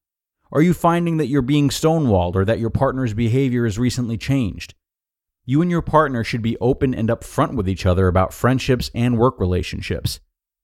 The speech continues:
Transparency will help you feel more secure. If you're not sure about boundaries, a good rule of thumb is to ask yourself,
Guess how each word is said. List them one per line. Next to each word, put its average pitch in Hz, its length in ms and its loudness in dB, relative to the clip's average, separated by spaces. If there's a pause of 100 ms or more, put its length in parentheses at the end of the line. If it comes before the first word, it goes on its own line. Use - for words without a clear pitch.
Transparency 127 720 0
will 127 160 4
help 127 200 2
you 127 80 0
feel 143 260 0
more 127 220 4
secure. 143 540 -2 (680)
If 127 120 -2
you're 160 100 2
not 160 220 4
sure 190 240 2
about 110 280 4
boundaries, 101 600 0 (160)
a 143 60 2
good 214 200 -2
rule 208 240 4
of 175 100 2
thumb 117 240 2
is 101 120 0
to - 80 -2
ask 107 320 2
yourself, 98 560 0